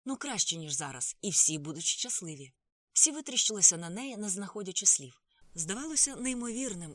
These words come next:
що ці думки висловлює молода жінка, яка заробляє тим, що розважає у ліжку індійців, у яких достатньо грошей, щоб заплатити за ту втіху.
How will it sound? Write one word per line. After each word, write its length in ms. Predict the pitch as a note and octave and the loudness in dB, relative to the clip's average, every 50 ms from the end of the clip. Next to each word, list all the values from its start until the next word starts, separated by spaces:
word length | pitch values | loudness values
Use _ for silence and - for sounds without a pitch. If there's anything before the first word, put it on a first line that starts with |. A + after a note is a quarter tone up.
| - D3 | -6 -4
що 240 | - - - - | -2 -2 -2 0
ці 160 | E3 - - F#3+ | 2 2 0 0
думки 340 | E3 E3+ E3 D#3+ - G#3+ | -2 -8 -10 -8 -8 -6
висловлює 500 | F#3 F3+ E3+ - - F#3+ F#3 F3 F3 F3 | -2 0 0 0 0 0 -4 -8 -8 -8
молода 340 | E3 E3+ E3+ E3 E3 D#3 D3 | -8 -10 -10 -10 -10 -10 -8
жінка, 520 | D3+ C#3+ - E3+ G3 F#3+ - - D3+ C3+ - _ _ _ - | -4 -2 -2 -2 -2 -6 -12 -14 -14 -16 -18 _ _ _ -8
яка 220 | C4+ C4 - B3+ | -8 -4 0 0
заробляє 520 | B3 B3 A3+ A3+ A3 F#3 F#3+ F#3 F3 D#3+ - - | 0 2 0 -2 -4 -4 -6 -6 -6 -8 -10 -8
тим, 200 | - C4+ C4+ B3 - - - - | -8 -8 -8 -8 -12 -18 -10 -8
що 280 | - - - C4+ C#4 | -2 -2 0 0 0
розважає 460 | C#4 C4+ - A#3+ B3+ A#3+ A#3 B3 A#3+ - | 2 2 2 2 2 -2 -4 -4 -6 -8
у 100 | - A3 | -6 -6
ліжку 280 | G#3 G#3+ F#3+ - - F#3 - | -4 -2 -4 -4 -4 -6 -8
індійців, 520 | F#3+ F3+ F3 D#3+ G#3 A#3+ - - C#4+ - - | -8 -6 -4 -4 -4 0 0 0 0 -2 -6
у 60 | C4+ | -8
яких 280 | C4 B3+ - C4 A#3 F#3+ | -10 -8 -10 -10 -10 -8
достатньо 580 | F#3 A#3 A3 - - F3+ E3 C#3+ - D3 C#3+ | -2 0 0 0 0 -4 -12 -12 -14 -16 -16
грошей, 400 | C3+ C#3 F3 F#3+ - - D#3 - - | -12 -10 -6 -4 -4 -6 -6 -8 -8
щоб 260 | - - - F3+ E3 | -6 -4 -4 -4 -4
заплатити 540 | D#3 E3 - D#3 D3+ - - E3+ - - G3+ | -6 -8 -8 -10 -14 -12 -14 -14 -6 -4 -2
за 120 | - F3 | -2 -2
ту 140 | - - C#3+ | -4 -10 -16
втіху. 400 | - - - - A#2+ - - | -10 -8 -8 -8 -8 -12 -20